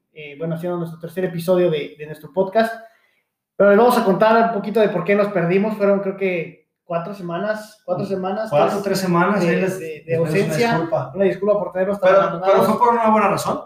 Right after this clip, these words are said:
Speaker 1: Sí, tu-, tenemos motivos, tenemos, eh, justificación, y aquí se les va a explicar el Güero, eh, principalmente por qué, por qué nos ausentamos
Speaker 2: No,
Speaker 1: tanto tiempo.
Speaker 2: un, un, tuvimos una idea muy fregona, nos fuimos un viaje hacia el Tíbet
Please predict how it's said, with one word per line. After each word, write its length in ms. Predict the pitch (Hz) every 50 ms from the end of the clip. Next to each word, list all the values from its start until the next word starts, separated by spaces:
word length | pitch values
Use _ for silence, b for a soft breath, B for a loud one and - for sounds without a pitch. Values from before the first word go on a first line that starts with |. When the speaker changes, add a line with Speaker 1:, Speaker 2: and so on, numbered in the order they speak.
| - _
Speaker 1:
Sí, 320 | _ - 220 226 214 -
tu-, 200 | - 214 202 196
tenemos 300 | 196 208 196 226 247 247
motivos, 420 | 226 208 - 214 233 240 269 269 269
tenemos, 840 | 220 196 196 196 208 214 208 208 202 190 175 165 165 - - - _
eh, 260 | 175 165 165 160 156 151 -
justificación, 920 | 170 165 - - - 170 170 180 165 - - 226 240 254 269 - - -
y 100 | - 175
aquí 180 | 170 170 - -
se 120 | - 202
les 80 | 196 190
va 60 | 196
a 20 |
explicar 360 | 196 196 202 190 - 202 196 196
el 140 | 190 170
Güero, 560 | 165 185 190 202 208 220 233 233 233 - - _ -
eh, 160 | 190 180 175
principalmente 540 | 175 185 170 175 - 196 196 196 196 196 196
por 200 | - 175 170 -
qué, 400 | - 208 208 202 - - _ _ -
por 120 | 190 175
qué 120 | - 220 214
nos 100 | 208 -
ausentamos 540 | 196 170 165 160 160 - 165 175 180 156 143
Speaker 2:
No, 60 | 160
Speaker 1:
tanto 180 | 160 165 - -
tiempo. 260 | - - - - - -
Speaker 2:
un, 180 | 165 185 - -
un, 200 | 180 175 175 -
tuvimos 560 | 180 185 190 208 220 233 240 226 214 - -
una 400 | - 185 196 202 196 190 185 180
idea 400 | 180 180 180 180 185 185 180 170
muy 220 | 170 170 170 170 170
fregona, 580 | - 165 156 147 156 170 185 202 214 208 208 185
nos 160 | 170 151 -
fuimos 360 | - 170 170 175 170 - -
un 100 | 170 165 165
viaje 360 | 170 165 165 - 170 160 151
hacia 260 | 147 139 131 - 135
el 160 | 135 135 135
Tíbet 500 | 135 202 214 196 202 240 233 - - -